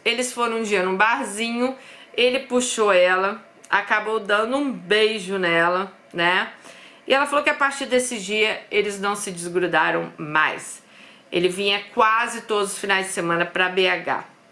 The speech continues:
Bom, fi-, eles ficaram alguns dias ainda só nos beijinhos, nos abraços, blá, blá, blá, até que, quando nos encontramos pela terceira vez, acabou rolando. Foi incrível, ele foi super carinhoso, atencioso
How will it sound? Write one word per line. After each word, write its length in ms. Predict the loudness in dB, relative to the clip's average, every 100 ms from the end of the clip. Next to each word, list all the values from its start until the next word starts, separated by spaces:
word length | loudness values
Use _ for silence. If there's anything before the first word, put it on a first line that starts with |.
| _ _ _ _ _ _ -20 -18 -18 -8
Bom, 340 | 2 2 2 -4 -18 -20 -18 -6
fi-, 180 | -4 0
eles 240 | 0 0
ficaram 300 | 0 2 2
alguns 420 | 0 0 -2 -2
dias 320 | 0 0 2
ainda 380 | 0 -2 0 -2
só 480 | -2 2 4 4 2
nos 180 | -2 -2
beijinhos, 640 | -2 -2 -2 0 0 -2
nos 220 | -2 0
abraços, 580 | 0 2 2 2 -2 -4
blá, 160 | -2 2
blá, 160 | 2
blá, 400 | 2 2 2 -2 -12 -20 -20 -20 -20 _
até 760 | 2 2 0 -2 2 2 0 -8
que, 420 | -4 2 4 2 -2 -16 -6
quando 220 | 0 0
nos 200 | 0 -2
encontramos 680 | -4 -2 -4 -2 0 0 -2
pela 340 | -2 0 2
terceira 760 | 0 2 2 2 2 2 2 2
vez, 580 | 0 2 2 0 -6 -16 -20 -20 -20 -6
acabou 520 | -2 2 2 2 0
rolando. 500 | 2 2 4 4 2
Foi 200 | 0 -2
incrível, 580 | -2 -2 -2 0 0 0
ele 80 | -4
foi 180 | -2 -2
super 300 | -2 -4 -2
carinhoso, 560 | 0 0 0 0 0
atencioso 920 | -2 -4 -6 -2 4 6 6 4 -2